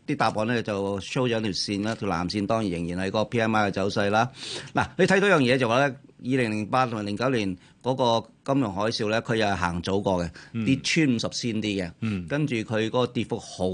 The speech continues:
Speaker 1: 勁，好勁，係咪啊？
Speaker 2: 嗯。
Speaker 1: 嗱，咁但係佢彈返嚟咧，佢係早見底先嘅，
Speaker 2: 嗯。
Speaker 1: 係咪啊？咁啊，即係有個聲預測性、預示性啦。咁啊，但係當去到二零一二一三年咧，你又見到又跌穿個五十，點解咧？
Speaker 2: 嗯。
Speaker 1: 因為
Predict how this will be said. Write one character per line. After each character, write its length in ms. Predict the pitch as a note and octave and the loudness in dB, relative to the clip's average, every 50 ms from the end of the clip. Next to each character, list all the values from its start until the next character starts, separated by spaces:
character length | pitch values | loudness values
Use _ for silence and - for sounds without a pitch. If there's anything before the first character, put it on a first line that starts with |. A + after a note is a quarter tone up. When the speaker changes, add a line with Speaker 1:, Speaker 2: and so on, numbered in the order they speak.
| F#2+ G#2 G2 | 0 -2 -2
Speaker 1:
勁， 220 | - G2 F2+ F2+ | -2 -2 -2 -2
好 100 | E2 F2+ | -4 -4
勁， 320 | F#2 E2 - F#2 E2 D#2+ D#2+ | -6 -4 -6 -6 -6 -6 -6
係 100 | F2+ F2+ | -4 0
咪 100 | F#2+ G2 | 2 2
啊？ 100 | A#2+ - E2+ | 2 2 0
Speaker 2:
嗯。 120 | E2 D2 C2+ B1+ - - - - | -4 -8 -10 -10 -12 -12 -6 -2
Speaker 1:
嗱， 140 | - A2 - - - - - - - _ _ _ | -2 -2 -2 -4 -14 -20 -20 -20 -20 _ _ _
咁 380 | - D3+ F#3+ A#3 B3+ B3+ A#3 - - _ | -2 0 2 2 2 2 0 -2 -2 _
但 160 | D3+ C3+ C#3 | 2 4 4
係 60 | D#3 | 2
佢 40 | D#3 | 2
彈 320 | D#3+ D3 B2 A#2+ B2+ B2+ | 2 2 4 4 4 4
返 140 | D3 F3 F3+ | 4 4 2
嚟 120 | C#3 A2 | 2 2
咧， 100 | A2 D3+ | 2 0
佢 120 | D#3 - C3 | 0 0 -2
係 40 | G#2+ | 0
早 220 | - - - A#2 | 0 -2 -2 -2
見 240 | A#2 - A#2 G2+ F#2+ | 0 -2 -2 -2 -2
底 180 | - F2+ F#2+ | -2 -4 -4
先 160 | F#2 - A2 G2 G2 | -2 -2 -2 0 0
嘅， 120 | A2 - - | 0 0 0
Speaker 2:
嗯。 340 | A#2 A2 G#2+ G2+ F#2+ F#2 F2 E2 | 2 0 2 2 0 -2 -2 -2
Speaker 1:
係 60 | G#2+ | 0
咪 100 | A#2+ C#3+ | 0 0
啊？ 60 | D3 | 2
咁 160 | - C3 D3+ D3 | 0 2 4 4
啊， 80 | C3 - | 4 4
即 100 | - F3+ | 4 4
係 120 | D#3+ D3+ | 4 6
有 140 | C#3 B2+ B2 | 4 2 2
個 200 | A#2+ C3+ B2+ B2+ | 2 2 2 2
聲 260 | B2+ - C#3 C#3+ C#3 | 2 0 0 0 0
預 220 | B2+ G#2+ G#2 F#2+ - | 0 -2 -4 -4 0
測 220 | C3 A#2 A#2 - | 0 0 0 0
性、 180 | - A#2+ G#2 G2 | -2 -4 -4 -2
預 180 | G2+ G2+ G2+ | -4 -4 -6
示 180 | F#2 - G#2+ G2 | -4 -4 -4 -4
性 220 | - A#2 G#2+ G#2 G#2+ | -2 -2 -2 -2 -2
啦。 120 | G#2+ A2 G#2+ - - - - - - _ | -2 -4 -6 -10 -16 -18 -18 -18 -8 _
咁 180 | D#3+ F#3+ A#3 | 0 2 2
啊， 80 | A#3+ - | 2 4
但 240 | - D#3+ C#3+ D3 D3+ | 4 4 4 4 2
係 60 | D3+ | 0
當 320 | D3 - A#3 B3 A#3+ G#3 F#3+ | 0 0 0 0 2 2 2
去 80 | E3+ D#3 | 2 2
到 120 | D#3+ D#3+ | 4 4
二 300 | D#3+ D#3+ D#3+ D#3 - - - - | 4 4 4 2 -2 -6 -12 -14
零 560 | - A#2+ C#3+ C#3+ C#3+ C#3+ C3 A#2 A2+ A2+ A2+ | -8 -2 0 2 4 4 4 4 2 0 0
一 80 | B2 F3 | 0 0
二 80 | G#3+ F#3+ - | -2 -2 0
一 320 | C#3+ C3+ C3 C3 D#3+ F3+ | 0 0 2 2 2 0
三 340 | F3 - - F3 E3+ F3 E3 | 0 2 2 2 2 4 2
年 140 | B2+ G2+ G2 | 2 0 2
咧， 120 | B2+ D#3 | 0 0
你 100 | D3+ C3 C3 | 2 2 2
又 60 | A#2 | 2
見 140 | - C3+ C3 | 2 0 0
到 100 | D3+ D#3+ | 2 2
又 360 | D3 C3 A#2 A2 A2+ A2+ A2+ | 2 4 4 4 4 2 2
跌 120 | G#2+ C3 B2+ | 0 0 0
穿 180 | - D3 C#3 | 2 2 2
個 80 | C3 G#2 | 2 2
五 120 | F#2+ G2 | 0 -2
十， 180 | G#2 G2+ F2+ F2+ | -2 -2 -4 -2
點 200 | - F#2+ A2 A#2+ | -2 -2 0 2
解 200 | A#2 G#2 G#2 A2 | 2 4 4 2
咧？ 120 | B2 B2+ B2+ - - | 2 0 -2 -2 -2
Speaker 2:
嗯。 220 | A2+ G#2+ G2 F2 - | -2 0 -2 -2 -2
Speaker 1:
因 160 | D3 C#3+ C#3 | 0 0 2
為 80 | C3 | 2